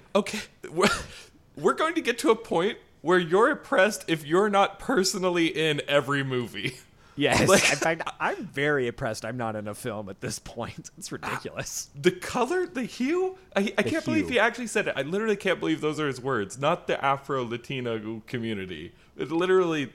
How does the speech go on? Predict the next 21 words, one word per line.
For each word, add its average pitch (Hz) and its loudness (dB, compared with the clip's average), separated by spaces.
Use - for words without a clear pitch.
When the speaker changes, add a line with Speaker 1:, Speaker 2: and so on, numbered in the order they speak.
Speaker 1:
the 131 4
dark-skinned 110 0
Speaker 2:
The 107 -6
dark-skinned. 101 -6
Speaker 1:
a-, 123 -12
the, 135 0
"You're 156 2
a 208 4
separate 165 -2
community 147 -6
now 185 0
because 151 -4
you're 135 2
a 113 -2
few 139 -4
shades 147 -4
darker? 117 -2
Are 160 4
you 175 -4
kidding 147 -4
me?" 80 -14